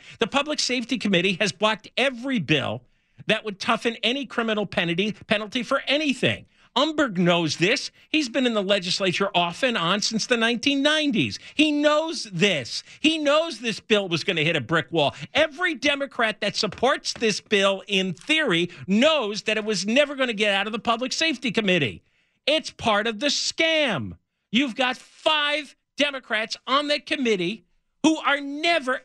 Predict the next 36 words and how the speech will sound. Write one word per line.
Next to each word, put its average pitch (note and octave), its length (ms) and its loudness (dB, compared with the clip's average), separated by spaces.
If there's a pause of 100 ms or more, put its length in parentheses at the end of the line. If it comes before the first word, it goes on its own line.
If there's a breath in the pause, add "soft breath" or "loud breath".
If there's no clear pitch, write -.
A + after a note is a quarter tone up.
ever, C#4+ 360 -4 (200)
ever D4 240 -2
gonna C4 220 -4
let C4 260 -2
any D4 180 2
bill B3+ 240 0
go G#3 200 0
through. F#3 420 0 (160 loud breath)
They A3+ 140 2
never A3+ 340 -2
have. A3+ 500 -2
They A#3 120 -4
never G#3 320 -2
will. G#3 480 0 (180 loud breath)
And A#3+ 140 0
everybody C#4 440 -2
in C4+ 100 -8
Sacramento B3 520 0
knows C#4+ 320 0
this. C3+ 240 -4 (200 loud breath)
This C4 220 2
is D#4+ 200 -2
theater. E4 460 0
And F#3+ 140 0
I A3+ 100 0
feel C4 260 -2
really D4+ 320 2
sorry B3 400 0
for A3+ 120 -4
Matt G#3+ 240 0
Capolato C#4+ 680 -2 (340 soft breath)
because C4 580 0
he E4 180 2
doesn't B3+ 360 -2
know F#3 240 2
this. F3+ 440 -2